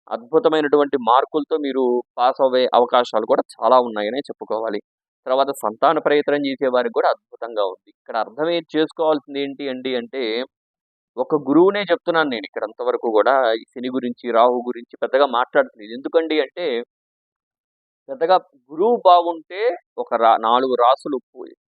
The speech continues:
ఎక్కువ కాలం ఉండేటువంటి రాసుల్లో ఒక్క గురువు అనుకూలించాడు అంటే ఇక ఏ రాశి ఎట్లా ఉన్నా పెద్దగా పట్టించుకోవాల్సిన అవసరం లేదు. అది పట్టించుకోవాలంటే మీ జాతకం చూస్తే గానీ దాని గురించి మనం చెప్పుకోకర్లేదు. ఇక్కడ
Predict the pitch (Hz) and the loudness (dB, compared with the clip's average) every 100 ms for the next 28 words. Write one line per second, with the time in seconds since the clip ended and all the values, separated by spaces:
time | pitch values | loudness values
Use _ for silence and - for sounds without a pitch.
0 | _ 135 - 190 185 185 165 160 156 147 | _ -18 -10 -4 0 4 4 2 -2 0
1 | 147 147 139 131 117 110 127 139 143 233 | 2 2 0 -6 0 0 0 0 0 0
2 | - _ _ _ _ 107 120 - 160 139 | -2 _ _ _ _ -8 -8 -6 -6 -4
3 | 123 143 214 202 170 170 160 147 143 123 | 0 4 6 4 0 -2 0 0 4 4
4 | 127 123 110 - 123 107 104 - 110 113 | 4 -2 -6 -10 -10 -8 -10 -14 -14 -8
5 | 131 156 143 135 120 170 175 107 - 123 | -2 2 6 4 2 -6 -6 -6 -4 -2
6 | 120 117 180 - _ _ _ - 120 180 | -2 -4 -4 -6 _ _ _ -14 -8 0
7 | 226 240 147 151 143 - 135 127 123 - | 0 2 -2 -4 -6 -4 0 0 -2 -10
8 | 330 107 - 120 151 104 98 107 101 - | -6 -4 -6 -8 -10 -10 -10 -10 -12 -14
9 | _ _ _ - 139 127 131 156 - 147 | _ _ _ -14 -4 -4 -4 -8 -8 -4
10 | 147 160 208 147 135 131 127 135 139 131 | -2 -2 -4 -4 0 4 4 2 -6 -6
11 | - 117 117 143 285 466 _ _ _ 147 | -8 -8 -4 -4 -4 -10 _ _ _ -6
12 | 139 131 139 185 127 113 110 - 101 95 | -4 -6 -8 -8 -8 -6 -10 -4 -2 -2
13 | 95 95 90 _ _ _ _ - 123 185 | -6 -10 -16 _ _ _ _ -18 0 2